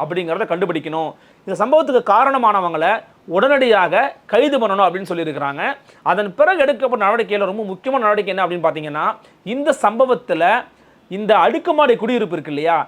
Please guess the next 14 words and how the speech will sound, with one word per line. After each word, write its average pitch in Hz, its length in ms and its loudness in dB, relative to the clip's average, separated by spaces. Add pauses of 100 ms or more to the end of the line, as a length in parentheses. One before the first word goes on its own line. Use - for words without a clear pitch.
(180)
இந்த 208 200 0
அடுக்குமாடி 269 640 2
குடியிருப்பு 233 760 0 (120)
கட்டியதனுடைய 247 880 0
கட்டிடம் 196 520 -2 (260)
மற்றும் 214 400 -2
இதுல - 20 -4
இருக்கக்கூடிய 202 720 0
காவலாளி, 196 760 2 (180)
அதனுடைய 233 520 2
நிர்வாகி 196 720 0
இப்படின்னு 196 520 -4 (260)
உரிமையாளர் 233 640 2
அப்படின்னு 165 380 -4